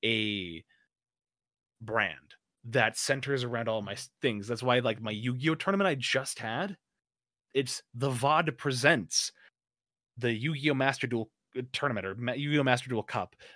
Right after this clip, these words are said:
This next thing I'm doing next month, it's the vod presents the VTuber Artist Cup. So I'm using the vod as a conduit to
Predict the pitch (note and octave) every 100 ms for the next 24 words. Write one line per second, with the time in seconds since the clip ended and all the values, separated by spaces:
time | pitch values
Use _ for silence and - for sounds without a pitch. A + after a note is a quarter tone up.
0 | - A#2+ - A#2+ D#3 - F3+ F3+ E3+ C#3
1 | E3 F#3+ F#3 C#3+ - C3+ A#2 G3+ - -
2 | - _ A#2+ B2 - G#2+ G#2+ G2 A#2+ D3
3 | F3+ F3 A3 D3+ - - B2 B2 A2 A#2+
4 | B2+ C#3+ C#3+ D#3+ G#2+ B2+ D#3 - A3 -
5 | _ _ _ _ _ _ _ _ _ -
6 | D3 A#2+ G#2 - _ _ A2 G#2+ G2+ _
7 | _ _ - C#3+ E3+ E3+ D3+ A#2+ C#3 C3+
8 | A2+ A2 - D3+ E3 A#2 A2+ - G#2 G2+